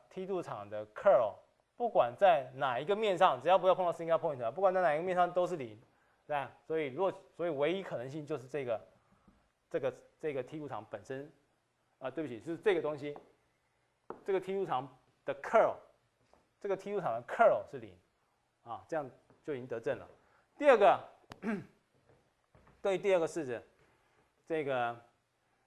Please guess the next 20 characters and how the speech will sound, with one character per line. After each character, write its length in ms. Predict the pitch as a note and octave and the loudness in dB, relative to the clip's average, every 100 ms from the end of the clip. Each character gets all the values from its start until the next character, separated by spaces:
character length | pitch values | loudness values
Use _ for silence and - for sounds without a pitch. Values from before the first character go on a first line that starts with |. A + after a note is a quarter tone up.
| _ _ _ | _ _ _
啊， 240 | - A#2+ A2 - | -8 -8 -8 -12
这 80 | - | -8
是 80 | E3+ | -2
divergence 600 | D#3 A2+ D3+ D3+ A2 G2 | -2 0 -2 -4 -6 -12
嘛， 100 | E2+ F2+ | -20 -18
啊， 180 | F#2 _ | -18 _
所 80 | C3 | -8
以 40 | |
我 100 | C#3 | -6
们 100 | A#2 | -6
就 80 | C3+ | -8
是 120 | C3+ | -4
要 100 | D3 | -2
用 120 | C3+ | -4
divergence 500 | B2+ A2 C3 C#3+ A#2 G#2+ | -4 -4 -2 -2 -4 -8
定 180 | C#3+ G#2+ | -12 -12
理， 140 | E2+ _ _ - _ _ _ | -18 _ _ -20 _ _ _
divergence 420 | B2 C#3 D3 B2 | -6 -4 -6 -8
定 160 | C3 B2 | -10 -12
理 120 | F2+ | -14